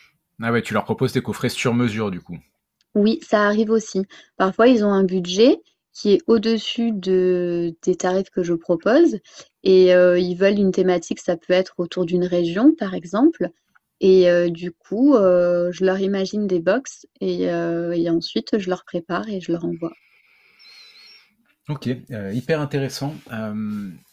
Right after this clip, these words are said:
Speaker 1: également, je voulais aborder le sujet du site internet. Tu m'as indiqué que ton site internet était fait sur mesure et puis on a, on a discuté du sujet en privé, heu, récemment. Hem, je voulais savoir, heu, parce que quand on lance un site internet en tant que box mensuel,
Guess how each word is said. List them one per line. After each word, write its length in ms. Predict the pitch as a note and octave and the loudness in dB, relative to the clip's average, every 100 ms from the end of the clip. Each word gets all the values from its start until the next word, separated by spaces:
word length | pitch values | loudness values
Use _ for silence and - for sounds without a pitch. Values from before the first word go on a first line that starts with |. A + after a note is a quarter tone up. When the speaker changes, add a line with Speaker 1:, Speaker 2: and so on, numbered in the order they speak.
| - | -6
Speaker 1:
également, 400 | B2 B2+ B2+ E3+ | -2 0 -2 -4
je 100 | B2+ | -6
voulais 180 | A#2+ A2 | -6 -4
aborder 380 | A2+ C3+ C3+ | -2 -4 -4
le 140 | D#3+ A2+ | -6 -8
sujet 320 | - G2+ D3 | -8 -8 -6
du 240 | B2 G2 | -6 -8
site 240 | - D#3 C#3+ | -8 -8 -6
internet. 600 | C#3+ C#3 A2 A#2+ - - | -2 -2 -2 -6 -10 -18
Tu 180 | - - | -16 -12
m'as 560 | G2 G2 F#2+ F#2+ F#2 - | -8 -8 -8 -8 -10 -12
indiqué 500 | A#2 G#2+ B2 D3 D3 | -14 -14 -14 -12 -10
que 340 | - G2+ F#2 | -8 -8 -8
ton 160 | F2+ - | -12 -16
site 220 | - B2+ | -14 -10
internet 460 | A#2 A#2 A#2+ C3+ G2+ | -10 -8 -8 -10 -12
était 200 | - - | -14 -14
fait 160 | - | -10
sur 180 | C3 B2+ | -8 -8
mesure 400 | A#2+ A2 A#2+ B2 | -8 -8 -8 -10
et 60 | F#2 | -10
puis 120 | F#2+ | -14
on 80 | F#2 | -16
a, 120 | - | -14
on 80 | G#2+ | -12
a 60 | |
discuté 400 | G#2+ A2 - - | -10 -10 -10 -8
du 100 | B2 | -6
sujet 400 | G#2+ - G2+ B2 | -6 -10 -6 -4
en 100 | A#2 | -4
privé, 380 | F#2+ - G#2+ A2+ G2+ | -6 -12 -10 -8 -8
heu, 100 | F#2 | -10
récemment. 480 | G2+ - G#2 B2 E3+ - - - - - | -12 -8 -6 -6 -10 -20 -20 -20 -20 -10
Hem, 800 | G#2 G2 F#2+ F#2 F#2 F2+ F2 - | -6 -6 -6 -8 -10 -14 -16 -18
je 80 | - | -12
voulais 120 | A#2 | -10
savoir, 680 | G#2+ A#2 A2+ C#3+ D#3+ A2+ G2 - | -8 -6 -2 -2 -2 -4 -6 -10
heu, 720 | G2+ G2 F#2+ G2 F#2+ - - - | -12 -10 -12 -14 -16 -20 -20 -16
parce 100 | - | -14
que 80 | A#2 _ _ _ - | -14 _ _ _ -8
quand 220 | B2+ - | -8 -6
on 60 | A2+ | -2
lance 340 | C3 E3 - | 0 0 -4
un 40 | |
site 240 | C3 B2 A#2 | -8 -10 -12
internet 500 | G#2+ A2 G2+ C#3 - | -12 -10 -10 -12 -14
en 60 | |
tant 200 | - F2+ | -18 -20
que 60 | F2 | -16
box 240 | A#2 A#2+ | -14 -14
mensuel, 540 | A#2 F#2+ - G#2+ C3+ | -14 -16 -12 -10 -10